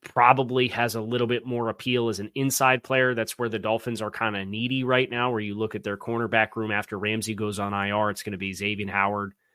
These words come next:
Kader Kohou, who can play the nickel and will be the nickel when they go three corners. But then their other corners are Cam Smith, who I think as a rookie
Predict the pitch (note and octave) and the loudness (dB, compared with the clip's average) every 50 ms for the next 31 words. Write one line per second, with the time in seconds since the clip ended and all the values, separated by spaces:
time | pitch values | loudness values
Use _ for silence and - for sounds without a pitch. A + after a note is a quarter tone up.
0 | _ _ _ _ _ - - B2 A#2+ A#2 A2 - A#2+ A#2 A2 F#2+ A2+ A2+ G#2 G#2+ | _ _ _ _ _ 2 4 4 4 4 2 2 2 2 2 2 2 0 -2 -2
1 | A#2+ A2 - - B2 B2 B2 B2 A2+ - A#2 A2+ A2 G2 G2+ G#2 G#2 - G#2 G2 | -4 -6 -4 -2 0 0 0 0 0 0 0 0 0 0 -2 -4 -4 -4 -6 -4
2 | G2 G#2 B2 C3+ C3 A#2 G#2+ G2+ G2+ G2+ G2+ - G#2+ G2+ G#2 G2+ G2 F#2+ G2+ G2 | 0 4 6 6 6 6 2 -2 -2 -4 -4 -6 -6 -6 -6 -6 -6 -6 -6 -8
3 | - - - A2 G2 - B2+ C3 B2 A2 G2+ - - G#2 F#2+ - A2 A2 G#2+ G#2+ | -8 -6 -8 -8 -6 -2 0 2 2 2 0 -2 -4 -4 -2 -2 -2 0 0 2
4 | A#2 A#2 A#2 A2 G2 - - - C#3+ D3 C3+ A#2+ A2 A2 - - _ _ _ _ | 2 2 2 0 -2 -4 -4 0 2 4 4 4 2 0 -2 -6 _ _ _ _
5 | _ _ _ _ _ _ _ - A#2 A#2 A2+ A2+ A2+ A2 A2 G#2+ G#2+ G#2+ G#2 - | _ _ _ _ _ _ _ 2 4 6 8 8 8 8 6 4 2 0 -4 -8
6 | _ _ _ _ _ _ - - - C3 B2+ B2 B2 - - - B2 A#2 A#2+ A2+ | _ _ _ _ _ _ -8 0 2 4 4 4 4 2 2 2 4 4 4 2
7 | - - A#2+ A2+ A2 G2+ A#2 A2 A2+ G2+ G#2 G2+ G2 A2+ A#2+ A#2 - A#2+ A2+ G#2+ | 2 0 0 0 0 2 0 0 0 -2 -2 -2 -2 -2 -2 0 0 -2 -2 -2
8 | G#2+ | -4